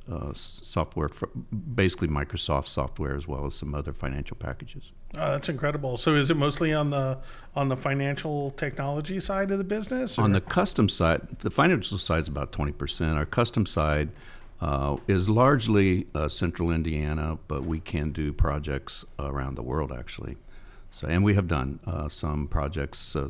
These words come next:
Speaker 1: throughout, uh, continental United States.
Speaker 2: That's incredible.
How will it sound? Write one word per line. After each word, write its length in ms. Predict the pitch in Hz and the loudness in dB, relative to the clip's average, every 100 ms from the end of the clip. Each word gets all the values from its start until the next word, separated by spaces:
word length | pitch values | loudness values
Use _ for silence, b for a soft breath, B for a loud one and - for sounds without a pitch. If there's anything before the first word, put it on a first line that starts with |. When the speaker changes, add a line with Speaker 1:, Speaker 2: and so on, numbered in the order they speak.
| - | -4
Speaker 1:
throughout, 320 | 87 76 78 - - 92 | -2 0 -2 -6 -12 -6
uh, 280 | 85 71 71 - | -4 -4 -6 -6
continental 360 | 73 69 69 | -4 -2 -4
United 360 | 69 65 64 60 | -4 -4 -6 -6
States. 420 | - 55 - - - - - - | -6 -8 -8 -12 -14 -16 -20 -6
Speaker 2:
That's 220 | 147 135 | -4 -2
incredible. 540 | 131 139 135 131 117 | -2 -2 -2 -2 -6